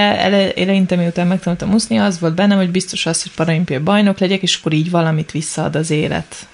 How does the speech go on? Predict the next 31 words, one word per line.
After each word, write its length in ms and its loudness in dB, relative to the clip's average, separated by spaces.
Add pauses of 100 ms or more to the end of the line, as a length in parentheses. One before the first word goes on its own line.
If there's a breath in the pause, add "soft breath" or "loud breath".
ugye, 220 -8
hogy 180 -6
elvett. 560 -2
Aztán 320 -2
utána 240 2
rájöttem, 420 2
hogy 100 4
nem 200 2
kell 180 0
visszaadnia 560 0
semmit, 520 0
mert 240 -2
csak 280 -2
ad 260 0 (100)
ezzel 320 0
az 140 0
állapottal 580 -2
együtt 420 -2 (760 loud breath)
rengeteg 460 2
dolgot, 360 2
amit 220 0
másnak 500 2
nem. 380 2 (320)
És, 540 0
és 220 2
aztán 600 2
valahogy 440 2
úgy 280 -2
azt 220 0
gondolom, 580 2
hogy 320 2